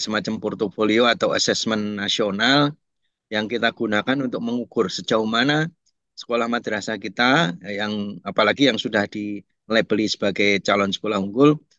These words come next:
sudah melaksanakan ini. Kemudian yang kedua, terkait dengan, eh,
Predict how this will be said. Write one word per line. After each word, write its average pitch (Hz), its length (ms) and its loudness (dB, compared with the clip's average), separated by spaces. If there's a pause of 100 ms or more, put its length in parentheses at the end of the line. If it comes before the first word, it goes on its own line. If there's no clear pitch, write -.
(120)
sudah 120 320 -2
melaksanakan 110 720 -8
ini. 92 200 -8 (600)
Kemudian 127 320 6
yang 143 80 6
kedua, 151 640 4 (320)
terkait 131 400 0
dengan, 143 400 2 (560)
eh, 131 540 0